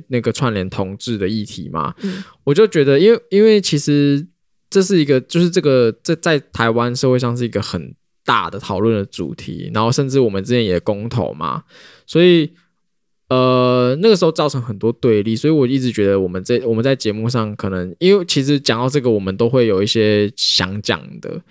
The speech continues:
Speaker 2: 嗯。
Speaker 1: 然后我觉得可能我们就是不喜欢用成是好像又要跟另外一个阵营对骂这样子，
Speaker 2: 对。
Speaker 1: 我觉得好像已经太多仇恨，我们就不需要再多加了。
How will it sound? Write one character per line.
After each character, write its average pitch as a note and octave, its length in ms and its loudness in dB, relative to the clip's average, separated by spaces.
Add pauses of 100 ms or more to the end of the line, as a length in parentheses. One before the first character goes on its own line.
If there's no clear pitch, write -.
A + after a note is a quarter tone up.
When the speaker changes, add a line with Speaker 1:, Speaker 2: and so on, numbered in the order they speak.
(180)
Speaker 2:
嗯。 G3+ 100 -8
Speaker 1:
然 G#2+ 100 0
后 B2+ 380 2 (260)
我 D3+ 60 -6
觉 D3+ 80 0
得 A3 80 6
可 F#3 140 2
能 A#2+ 180 0
我 A2+ 60 0
们 G#2+ 160 -2
就 C#3 100 2
是 C#3 160 -4 (800)
不 F3+ 140 2
喜 A2+ 260 -2
欢 A#2 260 0
用 B2 240 0
成 G2 380 -6
是 F#2+ 600 -4
好 F2+ 160 -6
像 G#2 100 -4
又 A#2+ 100 2
要 A2+ 80 2
跟 A2+ 320 -2
另 A#2 120 0
外 G#2 120 0
一 G2 40 -2
个 G2 100 -2
阵 G2+ 280 -2
营 F2 240 -10
对 G2+ 200 0
骂 F2 320 -4
这 F2+ 80 -8
样 D2+ 120 -10
子， G1+ 120 -16
Speaker 2:
对。 F#3 240 -2
Speaker 1:
我 G#2 100 -6
觉 B2 100 0
得 B2 80 2
好 B2 140 -4
像 A#2 260 -2 (220)
已 F#2 140 -12
经 G#2+ 340 -6
太 A2+ 240 -2
多 G2+ 180 0
仇 F#2 300 -2
恨， G#2 180 -4
我 F2 60 -10
们 F2 100 -12
就 F#2+ 120 -4
不 F#2+ 120 -8
需 - 140 -6
要 F2+ 100 -2
再 F2+ 140 -2
多 F2 280 -6
加 D2+ 200 -8
了。 C2+ 340 -8